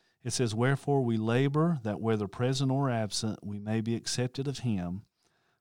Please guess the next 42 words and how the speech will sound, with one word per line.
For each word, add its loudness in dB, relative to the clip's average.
For -2
we 4
must 0
all 4
appear -2
before -4
the -4
judgment -2
seat -2
of -6
Christ, -2
and -4
that -8
every -2
one 2
may 2
receive -2
the -4
things -2
done 2
in -2
his -2
body -2
according 0
to -2
that 0
he -2
hath -2
done, -2
whether 0
it -4
be -8
good 2
or 2
bad. -6
Knowing 2
therefore -2
the -4
terror -2
of -2
the -4
Lord, 0